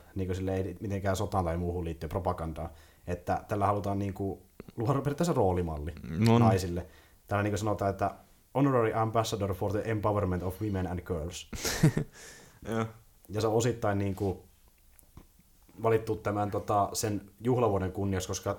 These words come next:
Speaker 1: tänä vuonnahan niin tuo Wonder Woman niin täyttää seitsemänkymmentäviisi vuotta hahmona.
Speaker 2: Se on jo niin vanha? Ah,
Speaker 1: Kyllä,
Speaker 2: okei.
Speaker 1: sekin heitti aika aikaisin.
Speaker 2: Joo.
Speaker 1: Että on sitä vähän aikaa. Joo. Hyvä,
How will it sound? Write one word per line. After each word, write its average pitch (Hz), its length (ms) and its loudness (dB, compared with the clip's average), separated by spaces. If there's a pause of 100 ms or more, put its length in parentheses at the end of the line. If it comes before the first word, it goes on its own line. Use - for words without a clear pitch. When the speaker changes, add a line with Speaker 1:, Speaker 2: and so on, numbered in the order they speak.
(100)
Speaker 1:
tänä 113 280 2
vuonnahan 101 420 2
niin 92 140 0
tuo 95 320 0 (600)
Wonder 110 220 2
Woman 98 280 2
niin 95 260 0
täyttää 98 280 -2
seitsemänkymmentäviisi 92 460 -2
vuotta 76 240 -8
hahmona. 80 340 -8 (420)
Speaker 2:
Se 139 120 6
on 156 60 10
jo 175 60 10
niin 147 180 6
vanha? - 340 0
Ah, 175 160 6
Speaker 1:
Kyllä, 185 140 4
Speaker 2:
okei. 175 120 0 (140)
Speaker 1:
sekin 101 260 -4
heitti 98 200 -2
aika 92 120 -4
aikaisin. 92 400 -4 (280)
Speaker 2:
Joo. 127 180 0 (280)
Speaker 1:
Että 95 160 -4
on 110 40 -2
sitä 101 120 -4
vähän 104 200 0
aikaa. 82 320 -6 (1080)
Joo. 104 400 0 (1400)
Hyvä, 110 180 -4